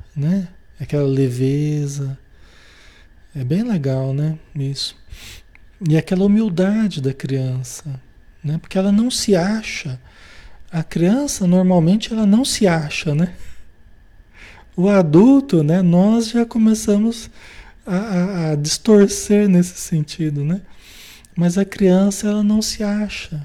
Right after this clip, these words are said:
né? Então, aque-, portanto, que,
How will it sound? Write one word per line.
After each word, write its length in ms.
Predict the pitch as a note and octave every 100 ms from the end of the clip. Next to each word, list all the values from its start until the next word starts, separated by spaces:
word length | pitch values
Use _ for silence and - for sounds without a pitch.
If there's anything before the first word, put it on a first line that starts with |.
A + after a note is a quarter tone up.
| - _ - - - - -
né? 280 | D#3 D#3+ G#3 - - - - - - - - - - -
Então, 680 | D3 - E3+ F#3+ G#3 E3 E3
aque-, 300 | D#3 D3+ A3+
portanto, 800 | E3+ F3 F3 - G#3+ B3 - D#3 D3
que, 440 | - F#3+ F3+ F3